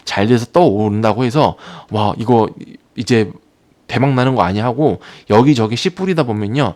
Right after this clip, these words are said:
하락장에는 돈 갈리기가 쉬운 것 같아요. 그래서 차라리 여러분들처럼 이런 장에 그냥 뭐 제트티엑스로 얻진 못했지만은 돈을 지키는 게 훨씬 더는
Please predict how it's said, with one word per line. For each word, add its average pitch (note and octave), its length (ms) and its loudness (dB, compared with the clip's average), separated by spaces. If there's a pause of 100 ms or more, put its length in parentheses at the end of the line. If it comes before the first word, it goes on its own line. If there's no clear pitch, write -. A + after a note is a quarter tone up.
(160)
하락장에는 C#3 880 -2
돈 A#2 220 -2
갈리기가 C3+ 400 2
쉬운 F#3+ 280 -2
것 E3+ 100 -2
같아요. F#2 260 -4
그래서 F#2+ 160 -4
차라리 D3 480 -2 (320)
여러분들처럼 C#3+ 960 2 (300)
이런 C#3+ 280 2
장에 G2+ 480 -2 (520)
그냥 A#2 420 -2
뭐 G#2+ 320 -2
제트티엑스로 D#3 880 -2
얻진 D#3 320 -4
못했지만은 A#2 840 -2 (1040)
돈을 C3 240 4
지키는 B2+ 400 -2
게 G#2+ 60 -4
훨씬 E3+ 320 -2
더는 G2 240 0